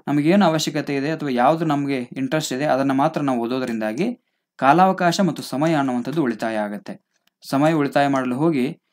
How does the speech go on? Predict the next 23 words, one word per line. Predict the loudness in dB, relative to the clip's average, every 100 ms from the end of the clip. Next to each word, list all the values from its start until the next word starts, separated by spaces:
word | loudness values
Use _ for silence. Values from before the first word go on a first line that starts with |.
| _ -4
ಇಂದು | -2 -2
ಬಹುತೇಕ | -4 -2 0 0 4
ಮಹತ್ವದ | 4 4 -2 -4 -2 0
ವಿಷಯಗಳನ್ನ | 0 -2 -2 -2 -2 -2 -4 -8 _ _ -6
ನಾವು | 0 2 2
ಓದದೆ | 0 -2 -2 0 -2 -2 _ _ -4
ಬಿಟ್ಟು | -2 -2 -6
ಬಿಡ್ತೀವಿ. | -8 -8 -10 -14 _ _ _ -6
ಅವಧಾನ | -2 -2 0 0
ಮತ್ತು | -2 -4 -6 -4
ಆಳವಾಗಿ | 2 4 4 2 0 -2 -6 -8 _ _ -6
ಇಲ್ಲಿ | -2 0
ಓದು | 0 0 0 0
ಅನ್ನುವಂಥದ್ದು | 0 -2 -4 -2 0 -2 _ -6
ಉಂಟಾಗೋದಿಲ್ಲ. | 0 0 0 -2 -2 -2
ಜ್ಞಾಪಕ | 2 0 2 2
ಶಕ್ತಿಯು | 2 -2 -2 -2 -2
ಕೂಡ | -4
ಇದರಿಂದ | -2 -2 -2 0 -2 -4 -20 -8 0
ಹೆಚ್ಚಾಗೋದಿಲ್ಲ. | 0 0 -2 -4 -6 -8 -8 _ _ -8
ವಿಷಯ | -4 -2 -2
ಪಾಂಡಿತ್ಯ | 0 -2 -2 -2 -2
ಅಂತೂ | -2 -2 -6 -6